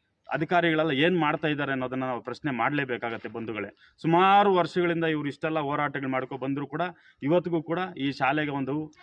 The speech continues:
ಶಾಲೆಯ ಆಟದ ಮೈದಾನಕ್ಕೆ ಒಂದು ಕಾಂಪೌಂಡ್ ಅನ್ನ ನಿರ್ಮಾಣ,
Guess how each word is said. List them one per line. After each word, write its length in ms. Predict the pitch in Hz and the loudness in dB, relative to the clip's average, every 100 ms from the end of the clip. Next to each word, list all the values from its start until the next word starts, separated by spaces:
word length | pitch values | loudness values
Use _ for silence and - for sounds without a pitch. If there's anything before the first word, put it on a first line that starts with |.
| - | -6
ಶಾಲೆಯ 260 | 139 147 151 | 0 2 2
ಆಟದ 300 | 127 175 147 | 2 0 -2
ಮೈದಾನಕ್ಕೆ 500 | 139 143 151 143 139 | 0 2 0 0 -4
ಒಂದು 160 | 127 117 | -6 -2
ಕಾಂಪೌಂಡ್ 400 | 131 151 160 143 | -2 0 0 -2
ಅನ್ನ 120 | 139 | -4
ನಿರ್ಮಾಣ, 380 | 135 131 131 | -6 -4 -2